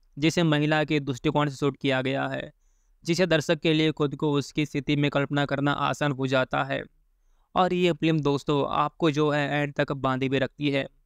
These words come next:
ये फिल्म के बाकी हिस्सों के लिए माहौल तैयार करता है। प्रत्येक दृश्य यहाँ पर और कैमरा एंगल के साथ ये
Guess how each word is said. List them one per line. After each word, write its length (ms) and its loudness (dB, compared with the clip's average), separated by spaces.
ये 180 4
फिल्म 320 0
के 140 2
बाकी 320 2
हिस्सों 280 -2
के 140 2
लिए 320 2
माहौल 300 2
तैयार 280 2
करता 360 0
है। 220 -2
प्रत्येक 340 0
दृश्य 260 0
यहाँ 380 2
पर 140 0
और 160 0
कैमरा 420 0
एंगल 340 0
के 100 0
साथ 320 0
ये 340 2